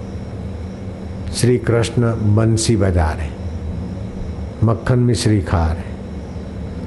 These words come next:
शुक त्यागी, कृष्ण भोगी, जनक राघव नरेंद्र, वशिष्ठ कर्मनिष्ठस्य। हे राम जी, संध्या हुई है, सत्संग यहीं संपन्न करो, अब ध्यान प्राणायाम करो।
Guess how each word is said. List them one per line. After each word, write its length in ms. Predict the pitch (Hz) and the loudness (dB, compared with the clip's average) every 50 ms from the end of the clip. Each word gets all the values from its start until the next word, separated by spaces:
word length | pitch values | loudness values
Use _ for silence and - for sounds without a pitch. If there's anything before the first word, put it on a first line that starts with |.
| - - - - - - - | -8 -8 -8 -8 -8 -6 0
शुक 240 | - - 123 98 131 | 0 2 2 4 4
त्यागी, 580 | 127 104 - - 127 120 120 123 117 117 117 110 | 2 4 4 2 4 4 4 4 6 4 4 4
कृष्ण 520 | 113 120 117 120 113 - - 127 113 101 | 4 4 4 4 4 4 2 4 4 6
भोगी, 420 | 95 104 110 110 107 110 113 107 | 6 6 6 6 6 6 6 4
जनक 440 | 98 95 117 127 135 139 127 - 127 | 4 4 4 4 4 4 2 2 4
राघव 640 | 117 113 110 110 110 110 107 101 95 80 110 110 104 | 4 4 4 4 4 4 4 4 4 4 6 6 6
नरेंद्र, 920 | 98 104 107 120 131 151 135 120 113 107 110 101 101 101 87 85 98 90 95 - - - - - - - - - 101 | 6 6 4 4 4 4 4 4 4 4 4 4 4 4 4 4 2 2 -2 -4 -6 -8 -8 -8 -6 -6 -2 2 4
वशिष्ठ 580 | 101 117 131 127 - - 160 156 - - - | 4 6 4 4 4 4 4 4 4 2 2
कर्मनिष्ठस्य। 1080 | - - - 139 139 131 127 127 123 120 117 107 - - - - 104 - - - - 80 | 0 2 2 2 4 4 4 4 4 4 4 2 2 2 2 2 2 2 0 0 0 0
हे 260 | 85 85 95 104 113 110 | 0 2 4 4 4 4
राम 300 | 107 107 110 110 113 110 | 4 4 4 4 4 4
जी, 120 | 127 120 | 4 2
संध्या 460 | - - 117 110 110 107 101 104 107 | 2 2 2 4 4 4 4 4 4
हुई 280 | 107 98 98 107 107 110 | 4 4 6 6 4 4
है, 120 | 110 104 - - - - - - - - | 4 2 0 -4 -8 -8 -8 -8 -2 0
सत्संग 400 | 110 104 104 - - 113 113 110 | 2 2 2 2 2 2 4 4
यहीं 220 | 104 101 107 113 107 | 4 4 4 4 4
संपन्न 500 | - - 113 107 101 - 110 110 107 101 | 4 2 2 2 2 2 2 2 2 4
करो, 300 | - 110 110 110 110 - | 4 2 2 2 2 2
अब 200 | 104 101 90 95 | 2 2 2 4
ध्यान 320 | 92 87 92 101 101 95 87 | 4 4 4 4 4 4 4
प्राणायाम 460 | - 90 85 85 82 85 87 92 87 | 4 2 4 4 4 4 2 2 0
करो। 180 | - - - | -4 -4 -8